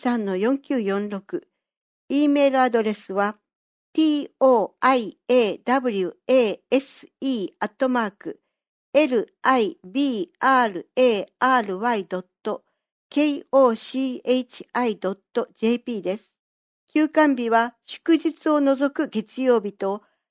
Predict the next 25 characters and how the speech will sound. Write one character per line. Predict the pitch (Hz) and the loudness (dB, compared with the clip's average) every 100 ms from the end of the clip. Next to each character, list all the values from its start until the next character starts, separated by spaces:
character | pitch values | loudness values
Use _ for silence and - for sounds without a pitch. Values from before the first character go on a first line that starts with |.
| _ | _
二 | 220 254 | -2 2
月 | 285 285 277 | 2 0 -2
二 | 277 277 | 0 0
十 | 269 226 | -2 0
四 | 208 208 - | -2 -2 -4
日 | 233 | -4
火 | - - | -4 -4
曜 | 254 277 247 | 2 2 2
日 | 220 | -2
か | - 202 | -4 -2
ら | 190 185 - | -2 -4 -4
三 | 285 | -2
月 | 247 233 196 | -2 -6 -6
三 | 214 220 | -8 -8
日 | - 262 | -4 -4
火 | - 214 | -4 -4
曜 | 233 226 | -2 -2
日 | 202 | -4
ま | 185 180 | -6 -6
で | 175 | -8
で | 196 | -8
す。 | - _ _ _ _ _ _ _ _ _ _ _ - | -12 _ _ _ _ _ _ _ _ _ _ _ -2
案 | 254 320 320 | 2 4 2
内 | 320 247 | 2 -2
二、 | 202 220 226 | -4 -6 -6